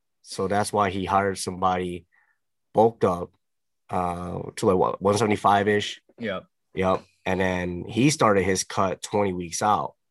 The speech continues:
Speaker 1: And then I believe that's when you were kinda like, "Man, I'm gonna do it with you guys." And I think you were only sitting at, like, one sixty. And then you barely bulked up to, like, one sixty-three-ish, if I recall.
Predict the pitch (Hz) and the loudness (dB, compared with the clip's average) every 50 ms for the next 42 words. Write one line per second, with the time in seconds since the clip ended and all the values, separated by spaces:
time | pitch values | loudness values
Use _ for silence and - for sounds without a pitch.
0 | _ - 101 92 95 92 90 87 87 - - 101 110 107 110 113 110 107 104 98 | _ -8 -6 -4 -4 -4 -4 -4 -2 0 2 2 2 2 2 2 2 2 0 0
1 | 95 90 85 98 101 101 95 - - 101 98 98 101 101 95 - 110 98 95 92 | 0 -2 0 0 -2 -2 -2 -4 -6 -6 -4 -2 -2 -4 -2 -2 0 0 0 0
2 | 90 87 - - 120 135 135 135 131 131 131 131 113 127 135 131 127 117 104 101 | -2 -4 -4 0 2 4 6 6 6 6 6 6 6 6 4 4 2 2 2 0
3 | 87 101 98 95 87 90 87 - 90 82 82 78 76 - - - - _ _ _ | 0 0 -2 -2 -2 -4 -8 -8 -6 -4 -2 -2 -2 -4 -6 -10 -12 _ _ _
4 | - - - - _ _ _ _ - - 104 117 139 175 208 196 151 135 151 165 | -20 -20 -20 -20 _ _ _ _ -2 0 2 4 4 4 4 4 4 6 6 8
5 | 165 151 139 135 123 104 - - - 127 117 113 110 101 92 87 78 73 69 87 | 8 8 8 8 6 6 4 2 2 2 2 2 0 0 -2 -4 -6 -8 -10 -6
6 | 80 92 98 98 98 95 90 - - - 104 92 80 - - - 71 62 53 - | -2 0 0 2 0 -2 -2 -2 -2 -2 -2 -2 -4 -6 -10 -8 -10 -10 -10 -12
7 | _ _ _ _ - - - - - _ _ _ - 95 92 95 92 87 92 92 | _ _ _ _ -20 -20 -20 -20 -20 _ _ _ -4 0 2 2 2 2 0 -2
8 | 82 82 - _ _ _ _ _ - 117 117 123 131 123 117 104 85 95 101 92 | -4 -6 -12 _ _ _ _ _ 2 4 6 6 6 6 4 2 2 2 0 0
9 | - - 104 98 95 - - 92 85 76 76 85 90 92 95 90 - - 101 92 | 0 0 -2 -2 -2 -2 -4 -8 -6 -6 -6 -2 0 0 0 2 0 0 0 0
10 | - - - 80 80 - - 98 95 101 101 95 90 80 73 67 - - - - | -2 -2 -8 -10 -12 -10 -6 -4 0 0 0 0 0 -2 -2 -2 -4 -4 -4 -4
11 | - 87 82 80 85 - - - 95 87 65 - - - | -2 -2 -2 -4 -6 -6 -2 0 0 0 0 -2 -8 -12